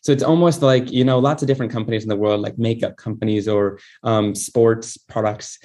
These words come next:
you know, they'll send out their products just to kind of get their product known and out into the marketplace a little bit right when it's released.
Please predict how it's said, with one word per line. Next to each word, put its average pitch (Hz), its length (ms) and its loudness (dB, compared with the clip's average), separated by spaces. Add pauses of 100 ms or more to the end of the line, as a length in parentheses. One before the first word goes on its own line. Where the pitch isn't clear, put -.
(140)
you 120 60 0
know, 117 120 4
they'll 127 240 4
send 113 400 -2
out - 260 -4
their 107 160 2
products 107 480 -2
just 185 240 -8
to 196 60 -2
kind 175 180 -2
of 117 160 -4
get 120 260 0
their 107 440 2 (500)
product 120 300 2
known 110 480 0
and 107 160 -6
out 107 160 -6
into 117 140 -8
the 113 80 -2
marketplace 110 580 -2
a - 60 -2
little 104 180 0
bit 104 260 -4 (640)
right 127 200 2
when 127 100 4
it's 117 180 0
released. 104 560 -2